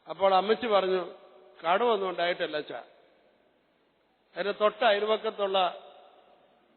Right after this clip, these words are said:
ഒരു സഹോദരി ഏത് സമയത്തും എന്നെ ചീത്ത പറയുക. എനിക്കത് സഹിക്കാൻ പറ്റിയല്ല."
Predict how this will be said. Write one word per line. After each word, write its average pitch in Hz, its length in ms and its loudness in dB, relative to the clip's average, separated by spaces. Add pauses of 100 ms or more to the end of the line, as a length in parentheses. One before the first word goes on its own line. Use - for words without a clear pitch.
(220)
ഒരു 165 160 -6
സഹോദരി 180 600 0 (1600)
ഏത് 226 600 2
സമയത്തും 190 540 -2 (100)
എന്നെ 170 200 -8
ചീത്ത 185 360 -10
പറയുക. 156 500 -8 (1600)
എനിക്കത് 180 400 -6
സഹിക്കാൻ 160 400 -6
പറ്റിയല്ല." 139 380 -20